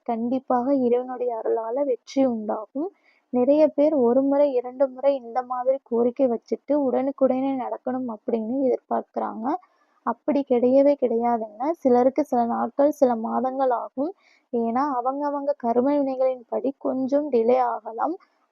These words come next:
அதுக்காக மனம் தளராமல், இது மாதிரி வரக்கூடிய அமாவாசை, பௌர்ணமி நாட்கள்ல வரக்கூடிய சோடச கலை நேரத்துல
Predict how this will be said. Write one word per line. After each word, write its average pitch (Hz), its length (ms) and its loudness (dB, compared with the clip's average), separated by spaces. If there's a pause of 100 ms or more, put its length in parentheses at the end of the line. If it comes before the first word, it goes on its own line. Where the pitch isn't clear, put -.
அதுக்காக 269 720 2
மனம் 240 300 -4
தளராமல், 233 720 -2
இது 247 200 -8
மாதிரி 269 360 -2
வரக்கூடிய 254 640 -4
அமாவாசை, 240 640 -4 (100)
பௌர்ணமி 247 460 -2
நாட்கள்ல 233 480 -6
வரக்கூடிய 240 540 -2
சோடச 254 640 -2
கலை 233 320 -2
நேரத்துல 220 500 -6